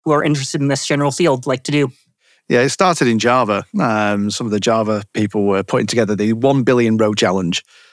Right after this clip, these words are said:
Speaker 2: to see how fast you can parse one billion rows and aggregate data over one billion rows, which is a really interesting challenge that they did after the festive period. Maybe before the festive period would have been a better time to,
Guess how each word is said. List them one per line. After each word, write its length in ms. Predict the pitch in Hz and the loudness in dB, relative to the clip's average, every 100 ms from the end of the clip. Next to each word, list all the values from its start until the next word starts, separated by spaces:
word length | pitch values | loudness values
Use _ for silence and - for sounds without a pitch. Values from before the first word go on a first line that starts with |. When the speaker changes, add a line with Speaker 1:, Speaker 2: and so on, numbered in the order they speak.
| _ | _
Speaker 2:
to 120 | - 120 | -6 -2
see 200 | 120 104 | 0 0
how 200 | 127 120 | 0 -2
fast 520 | - 120 104 - - | 0 -2 -2 -4 -6
you 100 | 104 | -4
can 140 | 110 | -4
parse 360 | 95 104 98 98 | -2 0 0 0
one 260 | 107 107 | -2 0
billion 340 | 107 110 104 104 | 2 2 2 2
rows 400 | 101 101 98 92 | 2 0 -2 -4
and 140 | 107 | -2
aggregate 500 | 95 104 107 98 98 | 0 0 0 0 0
data 320 | 101 101 - | 0 -2 -2
over 180 | 95 95 | -2 -2
one 240 | 95 98 101 | -2 -2 0
billion 300 | 101 98 92 | 0 0 0
rows, 360 | 95 90 - - _ _ _ - | -2 -4 -10 -16 _ _ _ -2
which 400 | 120 110 - - _ _ - | -2 -2 -6 -8 _ _ -2
is 120 | 131 | 0
a 80 | 123 | 2
really 360 | 123 139 123 | 2 2 2
interesting 600 | 127 123 117 113 - 104 | 2 0 2 0 0 0
challenge 520 | 101 113 101 95 90 - | 0 0 0 -2 -2 -2
that 180 | 101 | 0
they 140 | - 104 | 0 0
did 220 | 107 101 - | 0 -2 -2
after 340 | 143 - - - _ _ | -4 -2 -6 -8 _ _
the 100 | 110 | -2
festive 380 | 92 95 - 98 | 0 0 -2 -4
period. 360 | 107 82 - - _ _ _ _ | -2 -4 -6 -12 _ _ _ _
Maybe 400 | 120 117 120 117 | -2 0 0 -2
before 400 | 107 127 - 185 | -2 -2 2 2
the 80 | 139 | 2
festive 380 | 165 139 143 123 | 0 0 -2 0
period 340 | 151 131 127 | 2 2 2
would 100 | 139 | 0
have 60 | 127 | 0
been 100 | 139 | 0
a 60 | |
better 340 | 139 123 120 - | 0 0 -2 -4
time 200 | 117 104 | -6 -4
to, 260 | - 127 | -2 -2